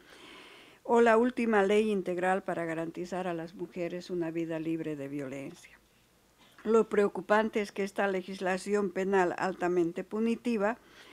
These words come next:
para erradicar la violencia contra las mujeres no tenga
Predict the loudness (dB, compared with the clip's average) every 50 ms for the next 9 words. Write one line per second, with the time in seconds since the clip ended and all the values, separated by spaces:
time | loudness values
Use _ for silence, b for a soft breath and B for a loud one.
0 | B B B B B B -2 0 0 0 0 0 0 -2 -2 -2 -2 0 2 2
1 | 4 4 2 2 4 2 2 2 2 0 0 -2 -4 -4 -2 -4 -4 -4 -2 -2
2 | -4 -4 -4 -4 -4 -6 -4 -4 -4 -4 -4 -4 -4 -2 -2 -2 -2 2 2 2
3 | 2 2 2 0 0 -2 -4 -8 -12